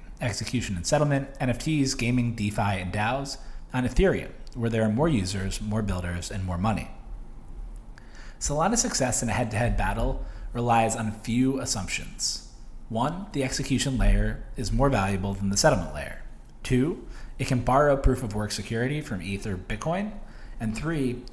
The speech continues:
sharding breaks DeFi. But what if those assumptions don't prove to be true?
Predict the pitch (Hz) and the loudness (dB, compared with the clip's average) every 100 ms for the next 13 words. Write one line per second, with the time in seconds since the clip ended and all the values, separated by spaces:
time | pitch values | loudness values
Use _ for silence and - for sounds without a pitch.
0 | - - 123 120 120 104 101 - - 107 | -2 4 6 6 4 0 0 0 2 2
1 | - - - - - - - - - - | 0 -2 -4 -6 -6 -8 -10 -12 -10 -10
2 | - - - - - - 127 139 226 226 | -8 -10 -12 -16 -12 -4 4 6 8 8
3 | 202 180 127 120 131 120 104 110 110 - | 6 6 4 4 4 4 4 4 4 4
4 | 101 98 113 104 233 - | 2 2 0 6 8 6